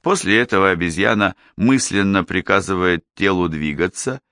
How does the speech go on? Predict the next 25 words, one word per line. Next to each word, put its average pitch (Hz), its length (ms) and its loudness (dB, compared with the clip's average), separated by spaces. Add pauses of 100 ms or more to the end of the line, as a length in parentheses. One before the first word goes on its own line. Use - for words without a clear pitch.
(240)
и 127 220 -2
аватар 113 580 2
на 101 220 2
экране 82 480 0
выполняет 85 680 -2
ее 85 180 -2
движение. 58 680 -8 (800)
Николелис 98 760 0
предвидит, 90 640 -4 (320)
что 101 280 0
в 90 40 -4
ближайшем 98 580 0
будущем 107 420 -2
мы 104 160 0
сможем 101 460 -2
играть 101 380 0
в 85 60 -8
видеоигры, 85 1000 0 (220)
а - 100 -10
также 90 360 0
управлять 85 540 -2
компьютерами 85 720 -4
и 82 60 -2
другими 78 420 -2
устройствами 101 960 -2